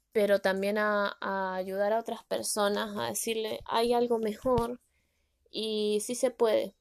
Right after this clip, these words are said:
se puede salir adelante". Lo bueno de también, eh, pisar nuevas tierras y de probar nuevas cosas es, eh,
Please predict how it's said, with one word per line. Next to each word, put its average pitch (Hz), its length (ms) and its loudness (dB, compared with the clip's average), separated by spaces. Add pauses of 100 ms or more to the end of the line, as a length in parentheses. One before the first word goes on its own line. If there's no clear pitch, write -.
(120)
se 208 160 -4
puede 220 280 2
salir 202 420 2
adelante". 202 540 0 (280)
Lo 208 200 2
bueno 226 440 0 (340)
de 208 200 -2
también, 202 360 0
eh, 214 500 -4 (840)
pisar 220 380 -2 (120)
nuevas 214 480 -2
tierras 220 680 0
y 196 200 -4
de 190 380 -8 (680)
probar 208 300 0
nuevas 208 320 -2
cosas 240 420 -6 (1200)
es, 208 800 2
eh, 214 480 -2